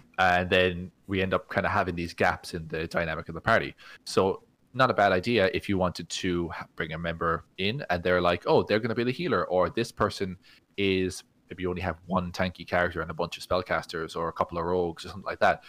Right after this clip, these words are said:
"Oh, this person's gonna be, like, a f-, uh, a warrior," I believe they're called, isn't it? In the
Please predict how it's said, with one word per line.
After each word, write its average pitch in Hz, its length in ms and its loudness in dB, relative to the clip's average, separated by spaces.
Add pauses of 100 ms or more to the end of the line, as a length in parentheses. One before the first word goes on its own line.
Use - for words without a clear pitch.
(200)
"Oh, 127 180 4
this 147 140 2
person's 110 320 0
gonna 95 160 -2
be, 92 140 -2
like, 85 180 -2
a 87 40 -2
f-, - 280 -16
uh, 85 360 2
a 87 60 -2
warrior," 87 500 0
I - 40 -6
believe 73 220 -12
they're 76 80 -8
called, 76 320 -6
isn't 104 180 -10
it? - 260 -8
In 90 160 -4
the 87 120 -2